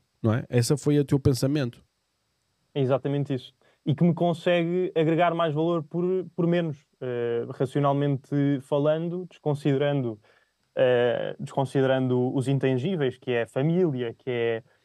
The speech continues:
Speaker 2: ehm, a Portugalidade, o amor à, à casa, ehm, desconsiderando esses, esses parâmetros racionalmente, há sítios, eh, que dão mais por menos.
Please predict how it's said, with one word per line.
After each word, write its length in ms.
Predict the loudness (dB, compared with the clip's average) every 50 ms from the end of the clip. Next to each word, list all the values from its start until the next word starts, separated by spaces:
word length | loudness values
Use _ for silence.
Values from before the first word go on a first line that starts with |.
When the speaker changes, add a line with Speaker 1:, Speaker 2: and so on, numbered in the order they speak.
| _ _
Speaker 2:
ehm, 680 | -2 0 2 2 2 2 0 0 -2 -4 -4 -6 -8 -10 -14 _ _ _ _ -4
a 100 | -4 -2
Portugalidade, 800 | 0 0 0 0 2 2 2 4 4 4 4 4 4 4 2 0 -2
o 140 | -4 -2 -2
amor 320 | 0 0 0 0 0 0 0 -2 -2 -4 -4 -4
à, 440 | -2 0 2 2 2 2 2 0 -2
à 60 | -4
casa, 540 | -2 0 0 2 2 0 -2 -8 -12 -14 -16 _ _ _ _ -16 -16 -16 -18 -18 _ -4
ehm, 560 | -2 0 0 2 2 0 0 -2 -4 -6 -8 -12 -16 -18 -18 _ -20 _ _ _ _ _ _ _ -18
desconsiderando 800 | -12 -6 -2 -2 -2 0 2 2 2 4 2 2 2 0 0 0
esses, 880 | 0 -2 -4 -6 -6 -4 -2 -2 -2 -2 -2 -4 -6 -8 -10 -16 -20 _ -6
esses 440 | -6 -6 -6 -6 -10 -14 -14 -14 -6
parâmetros 500 | _ 2 2 2 2 2 0 0 0 2
racionalmente, 800 | 0 0 0 2 2 4 4 2 2 0 -2 -2 -2 -4 -6 -6 -6 -6 -8 -12 _ _
há 200 | 2 4 4 4 2
sítios, 760 | -2 -4 -4 -4 -4 -2 0 -2 -2 -2 -2 -6 -12 -20 _ _ _ _ -4
eh, 240 | -2 -2 -2 -2 -6 -6 _
que 80 | 0 2
dão 160 | 2 4 2 2
mais 260 | 2 2 0 0 -2
por 160 | -2 0 0
menos. 240 | 0 0 0 -2